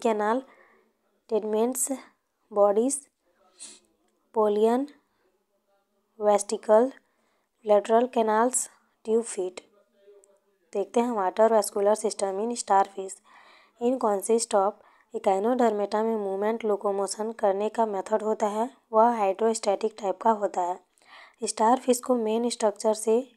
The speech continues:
मिलकर बनी होती है, सॉरी, स्टारफिश दो मेन स्ट्रक्चर से मिलकर बनी होती है। उसका पहला पार्ट होता है सेंट्रल डिस्क, जो मिडिल पार्ट होता है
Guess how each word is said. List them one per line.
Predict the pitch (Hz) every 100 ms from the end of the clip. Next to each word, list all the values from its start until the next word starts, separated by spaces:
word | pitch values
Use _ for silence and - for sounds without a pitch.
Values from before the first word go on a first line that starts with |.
| _ 214
मिलकर | 214 226 220
बनी | 202 202 214
होती | 220 214 220
है, | 226 269 _ _ _ _ _ _ _ _ _ _ _ _ 220 _ 220 220 _ 208 _ _ _ _ _ _ _ _ _ _
सॉरी, | - 208 196 247 - -
स्टारफिश | 214 - 214 226 247 226
दो | - 226
मेन | 226 214 226
स्ट्रक्चर | 220 220 202 226
से | 214 220
मिलकर | 208 214 226
बनी | 202 196 214
होती | 226 220 233
है। | 226 262 _ - - _ -
उसका | 220 240
पहला | 233 202 208
पार्ट | 226 226 226
होता | 220 214
है | 214 220 233 _ _ -
सेंट्रल | - 202 196 214 220
डिस्क, | 233 240 - 285 - - _ _ 226
जो | 220 226 285 - -
मिडिल | 208 202 233
पार्ट | 233 214 233 240
होता | 233 240
है | 240 247 294